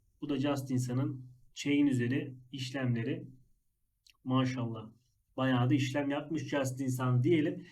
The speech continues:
Kabaca platform bu şekilde arkadaşlar. Şimdi gelelim Binance'te ön satışına nasıl katılırız? Şimdi arkadaşlar şuradan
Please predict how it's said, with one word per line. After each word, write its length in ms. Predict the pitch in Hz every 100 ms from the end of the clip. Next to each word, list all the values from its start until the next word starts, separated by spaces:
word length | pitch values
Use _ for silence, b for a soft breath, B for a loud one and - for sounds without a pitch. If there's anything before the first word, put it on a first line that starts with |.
| B
Kabaca 360 | - 175 190 190
platform 600 | 180 170 170 185 196 170
bu 100 | 185
şekilde 380 | 185 160 143 131
arkadaşlar. 480 | 131 139 135 180 170
Şimdi 240 | 170 170
gelelim 360 | 180 165 151 151
Binance'te 520 | 156 160 147 127 -
ön 120 | 156
satışına 420 | 147 131 139 160
nasıl 220 | 151 131
katılırız? 500 | - 120 107 101 - _ _ b b b b _
Şimdi 400 | - - 208 190
arkadaşlar 520 | 165 160 139 127 123
şuradan 680 | - - 185 156 143 -